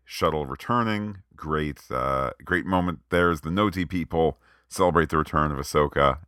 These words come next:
and, uh, Sabine in tow. Little time passes by as they get settled in.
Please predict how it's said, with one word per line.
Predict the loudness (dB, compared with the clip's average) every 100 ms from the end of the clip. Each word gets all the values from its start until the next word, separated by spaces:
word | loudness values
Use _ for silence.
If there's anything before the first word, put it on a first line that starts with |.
| -10
and, | -6 -6 -6
uh, | -6 -4 -4
Sabine | -6 -6 -2 0 0 0 -2
in | -6 -4
tow. | 2 6 6 4 -2 _ -20 -20 -20 -10
Little | 2 6 8 6
time | 4 4 4 4 2
passes | 4 4 2 -6 4
by | 8 8 8 6 2 -6 _ _ _ _ _ _ -12
as | -4 -4
they | -2 -2
get | -2
settled | 0 2 2 0 2
in. | 2 2 -2